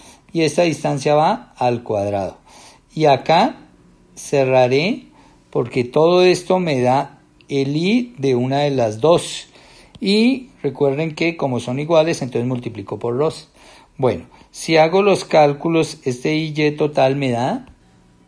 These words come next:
cuatro punto novecientos tres por diez a la seis milímetros al, a la cuatro. Entonces ahora sí comparamos los dos I Y, el, los dos I,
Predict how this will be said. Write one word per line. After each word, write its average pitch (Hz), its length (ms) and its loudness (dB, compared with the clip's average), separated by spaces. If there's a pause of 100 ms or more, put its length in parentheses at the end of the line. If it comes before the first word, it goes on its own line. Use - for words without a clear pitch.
(160)
cuatro 190 400 4
punto 202 340 0
novecientos 165 600 -2
tres 180 220 2
por 175 180 -2
diez 151 240 0
a 170 60 2
la 147 120 2
seis 165 480 -4
milímetros 165 720 -2
al, 120 240 -4 (240)
a 127 120 -2
la 117 180 -2
cuatro. - 380 0 (320)
Entonces 185 280 0
ahora 175 320 6
sí 185 140 -2
comparamos 160 880 0
los 135 320 -2
dos 147 280 -2
I 156 140 -6
Y, 165 280 -4 (920)
el, 143 420 0
los 143 240 4
dos 147 220 4
I, 190 300 -2